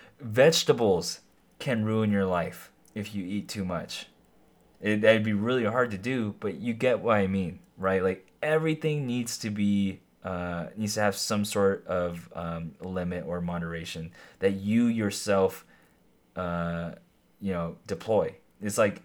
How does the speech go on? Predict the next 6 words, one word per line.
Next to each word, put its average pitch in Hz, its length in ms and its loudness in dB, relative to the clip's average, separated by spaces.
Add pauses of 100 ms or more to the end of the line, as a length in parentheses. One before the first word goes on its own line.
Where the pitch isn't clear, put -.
(200)
it's 117 260 -2
not 117 460 2 (1000)
on 104 220 2
anyone 107 400 0
else's 92 640 -4 (240)
responsibility 98 1080 0